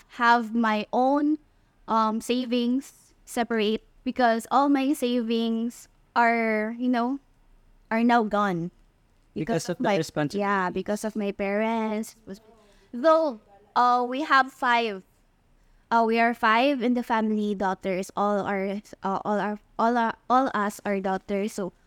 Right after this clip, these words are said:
Speaker 1: all are female. So, uh, so three of my sisters are, um, have kids.
Speaker 2: Mm-hmm.
Speaker 1: So,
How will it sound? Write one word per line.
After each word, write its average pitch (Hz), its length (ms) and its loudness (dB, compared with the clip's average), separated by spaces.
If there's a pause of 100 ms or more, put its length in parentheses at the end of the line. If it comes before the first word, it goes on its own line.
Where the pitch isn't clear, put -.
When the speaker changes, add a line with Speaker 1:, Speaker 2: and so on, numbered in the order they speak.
Speaker 1:
all 233 140 2
are 214 320 2
female. 208 520 -2
So, 196 400 -4 (600)
uh, 226 500 4 (280)
so 240 320 2
three 320 520 0 (540)
of 233 380 2
my 214 340 0
sisters 208 800 -4 (460)
are, 196 600 -2 (120)
um, 196 320 -2 (600)
have 220 240 2
kids. - 500 -4 (320)
Speaker 2:
Mm-hmm. 165 480 -4
Speaker 1:
So, 233 560 0